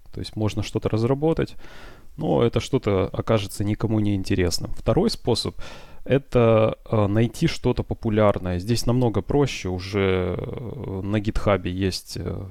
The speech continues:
э, отличный механизм рейтинга звездочки. Мы как-то сортируем, находим то, что, э, людям уже нравится, то, что они активно используют, и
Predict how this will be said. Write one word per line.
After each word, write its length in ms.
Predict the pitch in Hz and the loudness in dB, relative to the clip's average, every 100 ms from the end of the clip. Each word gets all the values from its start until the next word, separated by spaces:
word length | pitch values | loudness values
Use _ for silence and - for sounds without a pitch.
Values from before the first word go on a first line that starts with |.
| 95 | -14
э, 220 | - 90 73 | -10 -8 -6
отличный 420 | - - 104 - 104 | -6 -4 -4 -4 -2
механизм 520 | 107 107 98 98 98 | 0 0 -2 -4 0
рейтинга 480 | 101 101 - 95 90 | 0 0 -2 -4 -4
звездочки. 640 | 104 123 120 101 - - - - - - | 0 -2 -2 -6 -6 -8 -10 -14 -16 -6
Мы 180 | 98 95 | -2 0
как-то 280 | 101 - 101 | -2 0 -2
сортируем, 680 | 107 - 110 110 127 101 | -2 -2 0 4 4 2
находим 480 | 95 - 107 98 90 | 0 0 0 0 -2
то, 140 | 90 98 | -2 -4
что, 580 | - 98 92 95 98 - | -4 -6 -4 -4 -6 -8
э, 680 | 117 98 87 - - - - | -6 -4 -4 -6 -6 -8 -6
людям 360 | 104 107 101 101 | -2 0 0 0
уже 160 | 98 | 0
нравится, 440 | 95 120 131 117 - | 2 4 4 2 -2
то, 140 | 113 | -6
что 200 | - - | -4 -2
они 180 | 95 101 | 0 0
активно 360 | 98 - 117 | 0 -2 -2
используют, 640 | 135 - 147 139 113 107 - | -2 -2 0 0 0 -2 -2
и 220 | - 131 | -2 0